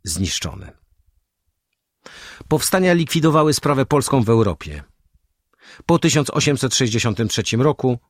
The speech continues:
została ona wykreślona z porządku dziennego spraw międzynarodowych i pokryta całkowitym milczeniem. Wyrobiły nam one wreszcie w świecie reputację narodu, dla którego nic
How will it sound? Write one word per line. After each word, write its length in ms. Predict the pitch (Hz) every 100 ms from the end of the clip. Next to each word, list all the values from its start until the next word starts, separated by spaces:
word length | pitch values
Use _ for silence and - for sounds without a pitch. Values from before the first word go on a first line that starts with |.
| _ -
została 440 | 165 - 147 -
ona 220 | 123 113
wykreślona 840 | 113 196 190 165 - 110 95 95 87 _ -
z 120 | -
porządku 440 | 160 143 135 127
dziennego 460 | 113 104 104 110 98
spraw 320 | - 107 -
międzynarodowych 840 | 107 98 87 85 90 135 127 135 - _ - - -
i 100 | 214
pokryta 580 | - 180 135 127 113 101 - _ _ _ _
całkowitym 760 | - 180 - 107 90 - 85 87
milczeniem. 560 | 76 76 76 104 - - - _ _ _ _ _ _ _ _ _ _ _ _ _ _ _ _ _ _ _ _ _ - - - -
Wyrobiły 580 | 107 160 170 160 214 202
nam 160 | 175 165
one 240 | 190 170
wreszcie 400 | 160 160 - 160
w 40 |
świecie 520 | - - 160 156 151 - _ _
reputację 640 | 113 156 156 151 165 - 143
narodu, 500 | 147 175 143 143 131
dla 160 | 120 147
którego 380 | - 160 156 165
nic 400 | 185 208 -